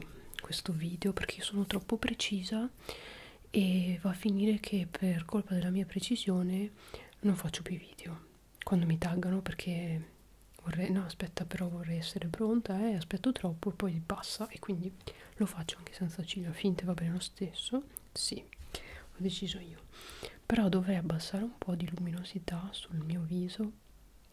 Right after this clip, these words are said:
magari sul finale, lo, perché così si, vedo che non si vede. Sto cercando i pennelli, dove li ho messi? Ce n'è uno solo. Ah, eccolo qua.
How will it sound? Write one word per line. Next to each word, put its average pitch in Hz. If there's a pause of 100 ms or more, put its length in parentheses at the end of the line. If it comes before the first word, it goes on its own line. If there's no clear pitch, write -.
magari 185
sul 185
finale, 170
lo, 196 (1080)
perché 165
così 170
si, -
vedo 165
che 175
non 165
si 190
vede. 165
Sto 190
cercando -
i 208
pennelli, 180
dove 214
li 233
ho 170
messi? - (3250)
Ce -
n'è 220
uno -
solo. - (960)
Ah, 202
eccolo 185
qua. -